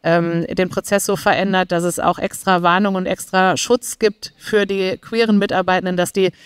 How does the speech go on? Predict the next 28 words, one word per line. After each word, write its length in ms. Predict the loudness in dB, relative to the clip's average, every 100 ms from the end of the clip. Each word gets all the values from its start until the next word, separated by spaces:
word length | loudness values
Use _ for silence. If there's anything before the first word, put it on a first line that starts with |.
| -20 -6
ähm, 300 | -2 -2 0
nicht 260 | -2 -2 -2
an 100 | 0
Orte 280 | 2 2
geschickt 320 | 0 -2 -4 -2
werden, 180 | -2
wo 60 | 0
es 120 | -2
für 120 | 0
sie 100 | -2
gefährlich 340 | -2 2 2 0
sein 180 | -4 -4
kann, 120 | -4
dass 80 | -2
das 160 | -2
Teil 160 | 0 0
der 140 | 2
Reisewarnung 580 | 2 0 2 0 2 0
ist. 240 | 0 -2 -8 _ -20 -20 -4
Und 60 | -2
das 100 | 0
ist 180 | 0
vielleicht 320 | 2 2 2 -2
nicht 160 | -4
für 100 | 0
alle 160 | 2 2
Mitarbeitenden 520 | 2 0 2 0 0
relevant, 560 | 0 0 2 4 4